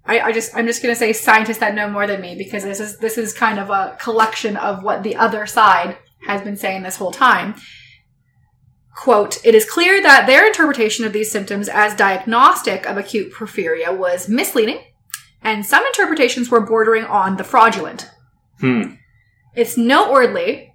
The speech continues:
Speaker 1: noteworthy that as psychiatrists, McAlpine and Hunter did not apparently consider the mental state of the king during any of his health declines. They didn't factor that in, in their diagnosis. Another criticism said, quote,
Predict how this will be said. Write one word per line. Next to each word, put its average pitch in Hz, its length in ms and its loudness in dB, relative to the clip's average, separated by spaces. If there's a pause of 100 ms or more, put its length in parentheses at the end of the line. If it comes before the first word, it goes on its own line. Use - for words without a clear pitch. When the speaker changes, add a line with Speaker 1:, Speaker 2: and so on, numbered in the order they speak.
(120)
Speaker 1:
noteworthy 240 920 2
that 233 220 4
as 247 260 6
psychiatrists, - 960 0 (240)
McAlpine 359 460 6
and 403 80 -2
Hunter 277 640 -2
did 254 120 -2
not 311 320 4
apparently 330 420 -2
consider 277 640 2 (200)
the 233 160 0
mental 262 440 0
state 170 400 -4
of 190 140 -10
the 190 80 -10
king 180 340 -8
during 180 300 -8
any 185 280 -14
of 185 100 -14
his - 220 -12
health 151 260 -8
declines. - 640 -16 (500)
They 226 160 -2
didn't 190 160 -8
factor 196 300 -2
that 180 280 0
in, - 160 -16
in 196 140 -12
their 185 100 -10
diagnosis. - 760 -8 (460)
Another 254 360 0
criticism 240 640 -2
said, 208 720 -2
quote, 208 540 -6